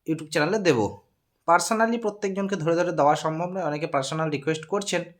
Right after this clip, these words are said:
যে, "দাদা, পার্সোনালি আমাকে এই বিষয়টা দিন, ওই বিষয়টা দিন, আমাকে কিছু শিখিয়ে দেন।" তবে পার্সোনাল দেওয়া কিন্তু অসম্ভব ব্যাপার।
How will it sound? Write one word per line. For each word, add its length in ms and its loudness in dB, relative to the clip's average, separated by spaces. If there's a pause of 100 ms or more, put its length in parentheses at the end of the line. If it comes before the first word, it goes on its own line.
(500)
যে, 80 -2
"দাদা, 520 4
পার্সোনালি 460 2
আমাকে 240 -2
এই 60 0
বিষয়টা 340 -4
দিন, 160 -4
ওই 100 -2
বিষয়টা 340 -4
দিন, 180 -2
আমাকে 320 -4
কিছু 180 -12
শিখিয়ে 340 -4
দেন।" 320 -4 (680)
তবে 200 2
পার্সোনাল 580 4
দেওয়া 200 6
কিন্তু 520 -6 (340)
অসম্ভব 400 2
ব্যাপার। 320 0